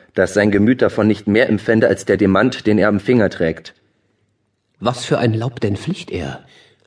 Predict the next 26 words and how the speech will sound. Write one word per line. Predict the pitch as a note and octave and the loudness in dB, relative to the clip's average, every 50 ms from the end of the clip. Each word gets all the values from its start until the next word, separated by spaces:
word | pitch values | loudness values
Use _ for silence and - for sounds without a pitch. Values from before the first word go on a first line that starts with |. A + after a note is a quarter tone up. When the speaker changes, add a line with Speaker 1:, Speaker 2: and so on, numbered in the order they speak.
| _ - | _ -4
Speaker 2:
Laub | - G#2 G#2+ G2+ | -2 0 0 0
der | - G2 F2 | -2 -2 0
Weide? | F2+ E2+ G2 B2 F3+ A#3+ - - _ _ _ _ _ | 0 -2 -2 -2 -6 -6 -8 -14 _ _ _ _ _
Speaker 1:
Was? | - G2 A#2+ D3+ - - - - _ _ _ _ _ _ _ _ _ | -2 -2 -2 -2 -6 -12 -16 -18 _ _ _ _ _ _ _ _ _
Laub | - F2 F2 G2+ G2 - | -2 0 0 0 0 0
der | - G2+ F#2+ D#2+ | -2 -2 0 0
Weid, | F#2+ G2 B2 - | 0 0 0 0
o | - F#2 | -2 -6
Herr. | F2+ E2 E2 D#2+ D#2 - _ _ _ _ _ _ _ _ _ - | -4 -4 -6 -8 -8 -10 _ _ _ _ _ _ _ _ _ -6
Der | - F#2+ G2+ | -2 0 0
Lorbeer | G2 F#2 G2 A#2 C3 G2+ F#2 E2+ - | 2 2 2 2 0 0 -2 -4 -4
ist's, | D#2 - - - - - | -6 -10 -14 -14 -6 -2
wie | G2 | 0
er's | G2 G2 - - | 0 0 -2 -2
gesehen | - F#2+ E2+ G2+ A2 B2 A2 F#2+ | -4 -4 0 0 2 2 2 0
hat | G2 G2+ - - | -2 -4 -2 0
an | G2 G2 | 0 2
der | F#2+ F#2+ F2+ | 2 0 0
Helden | E2+ F#2+ G#2+ A#2 A2+ G#2 F2+ | 0 2 0 2 2 0 2
Bildern, | - G#2+ B2+ A#2 G2 F2+ F2 E2+ D#2+ E2+ - - - | 2 2 2 4 2 2 0 0 -2 -6 -12 -8 -6
die | F#2 E2 | -6 -6
zu | - - G#2 | -4 -4 -2
Berlin | F2+ F#2+ F2+ F2+ G2 A2+ A2+ | 0 0 0 2 0 0 2
im | - G2 | 2 0
Rüstsaal | F#2 G2 A#2+ B2 - - F#2 F2 E2 | 0 0 -2 -2 -2 -4 -2 0 0
aufgehängt. | - E2 - - F2+ E2 F2 E2 E2+ - - | 0 -2 -2 -4 -6 -4 -6 -6 -8 -12 -20